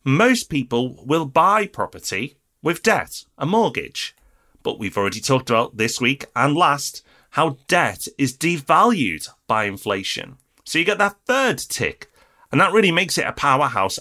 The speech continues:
asset because you have an inflation-beaten asset that gives you an income that runs along with inflation, and you can buy it with debt quite easily, which will then be devalued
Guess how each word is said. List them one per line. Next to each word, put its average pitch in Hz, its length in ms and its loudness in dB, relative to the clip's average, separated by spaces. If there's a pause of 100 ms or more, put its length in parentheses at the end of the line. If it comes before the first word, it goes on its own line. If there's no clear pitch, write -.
asset 131 480 -4 (380)
because 156 240 2
you 151 80 2
have 147 260 0
an 127 100 2
inflation-beaten 143 800 0
asset 123 380 0 (320)
that 120 300 0
gives 220 240 0
you 170 80 4
an 143 60 4
income 127 460 2
that 127 160 2
runs 147 200 2
along 180 320 0
with 127 180 0
inflation, 113 580 0 (360)
and 151 420 2 (160)
you 139 100 0
can 131 160 2
buy 180 200 4
it 156 120 -2
with 120 160 -2
debt 117 380 0 (480)
quite 190 220 2
easily, 123 560 0 (260)
which 147 260 0
will 156 120 4
then 156 240 2
be 139 200 -2
devalued 139 800 2